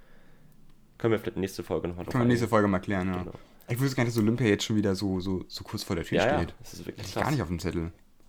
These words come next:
Speaker 1: Und jetzt noch eine, eine Sportfrage.
Speaker 2: Oh.
Speaker 1: Und zwar, weißt du, wie der Weltrekord im Weitsprung der Männer ist?
Speaker 2: Oh, ähm, ist das so, ich gu-, ich, ich gucke mal Paluten. Ähm, und der, der, der, also immer ist gut,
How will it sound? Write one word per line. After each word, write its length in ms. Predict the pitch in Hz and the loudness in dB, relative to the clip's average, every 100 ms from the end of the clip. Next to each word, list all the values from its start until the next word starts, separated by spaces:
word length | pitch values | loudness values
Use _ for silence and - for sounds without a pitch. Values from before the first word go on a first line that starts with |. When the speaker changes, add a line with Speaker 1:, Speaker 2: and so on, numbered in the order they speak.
| - - - - - - | -20 -20 -20 -20 -6 4
Speaker 1:
Und 320 | 107 101 - - | 4 4 -2 -2
jetzt 220 | 113 117 | 0 2
noch 140 | 135 135 | 2 4
eine, 240 | 95 80 | 4 4
eine 140 | - 87 | 0 -6
Sportfrage. 680 | - 78 - - - 95 117 - - - - - - - 101 | -2 -2 -2 -6 -6 -6 -10 -16 -18 -18 -18 -20 -20 -12 -10
Speaker 2:
Oh. 60 | 87 - - - - | -10 -14 -20 -12 -8
Speaker 1:
Und 120 | 104 | 0
zwar, 180 | 107 110 | 2 4
weißt 240 | 123 - | 4 2
du, 80 | 117 | 0
wie 60 | 113 | 4
der 280 | 104 85 92 | 4 4 4
Weltrekord 640 | 135 - 135 - 117 117 | 4 4 0 2 0 2
im 240 | 104 92 | -2 0
Weitsprung 560 | 98 151 - - 117 110 | 2 2 -2 -2 0 0
der 100 | 104 | 0
Männer 280 | 113 110 - | 0 -2 -6
ist? 260 | - - - - _ - _ _ _ - - - - - - | -10 -10 -16 -20 _ -20 _ _ _ -18 -18 -18 -20 -6 0
Speaker 2:
Oh, 200 | 143 - - | 0 0 0
ähm, 300 | 107 107 101 - _ _ - - - - - | 2 2 0 -6 _ _ -20 -20 -20 -20 -12
ist 120 | - | -8
das 100 | 107 | -2
so, 60 | 110 | -2
ich 100 | 123 | 0
gu-, 60 | |
ich, 180 | 113 - | -4 -6
ich 140 | - | -8
gucke 160 | - 131 | -2 2
mal 80 | 113 | 2
Paluten. 560 | - 104 143 - - - - - 208 - | 2 0 0 -4 -8 -10 -18 -20 -20 -4
Ähm, 360 | 101 90 90 92 | 0 2 2 -2
und 100 | 98 | 0
der, 160 | 101 95 | 2 4
der, 160 | 95 92 | 6 4
der, 260 | 95 87 | 4 2
also 140 | 92 85 - - - - | -4 -8 -10 -12 -14 -14
immer 220 | - 104 82 | -2 0 0
ist 140 | 87 | -4
gut, 200 | 87 - | -6 -8